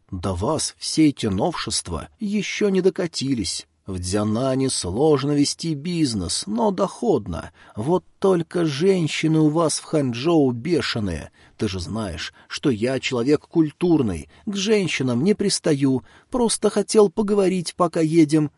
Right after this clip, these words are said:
В результате получил по морде, вазу разбил". И какой дурень сказал, что женщины Ханчжоу ласковые, как текущая вода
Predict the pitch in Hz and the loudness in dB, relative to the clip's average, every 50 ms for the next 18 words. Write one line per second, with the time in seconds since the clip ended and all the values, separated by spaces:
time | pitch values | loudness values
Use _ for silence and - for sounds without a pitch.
0 | _ _ _ _ 110 107 123 127 113 120 117 110 - 185 185 160 - 123 107 - | _ _ _ _ -6 -2 -2 0 0 0 0 0 0 0 0 0 0 -2 -2 -2
1 | 123 143 156 - - 214 202 165 - 151 131 139 143 143 139 123 127 135 135 127 | 0 0 0 2 2 2 2 2 0 0 2 4 4 4 2 2 2 0 0 0
2 | - - _ - 208 214 226 202 196 165 151 175 180 180 165 151 156 151 175 175 | -4 -12 _ -6 -2 0 0 2 2 2 0 0 2 2 0 0 -2 -2 2 4
3 | 165 156 139 - _ _ _ _ _ - 127 - - 107 101 - - - 320 190 | 4 4 2 -2 _ _ _ _ _ -6 -6 -4 -4 -8 -8 -6 -4 0 2 2
4 | 156 123 113 135 220 233 196 160 139 123 - - - 120 110 131 208 226 202 147 | 2 0 0 -2 0 0 0 0 0 -2 -2 -2 -4 -4 0 0 0 2 2 0
5 | - - - - - - - 113 101 - 160 190 180 156 - - 139 139 127 - | -2 -6 -12 -12 -12 -4 -4 -4 -2 -2 -2 -2 -2 -2 -2 0 0 0 0 0
6 | 143 135 131 110 101 123 180 202 202 196 185 - - - 226 240 233 220 190 - | -2 -2 -2 -4 -2 0 4 6 6 6 4 2 0 -2 0 2 4 4 4 4
7 | - - - - 127 117 208 101 92 - - - - - - 202 - - - 214 | 0 -2 -2 0 2 2 2 0 0 -2 -8 -18 0 0 0 0 2 0 -4 -2
8 | - 240 220 190 - - - - 147 135 135 127 160 214 214 190 - | 0 0 0 0 0 -2 4 4 4 4 4 4 4 2 2 2 0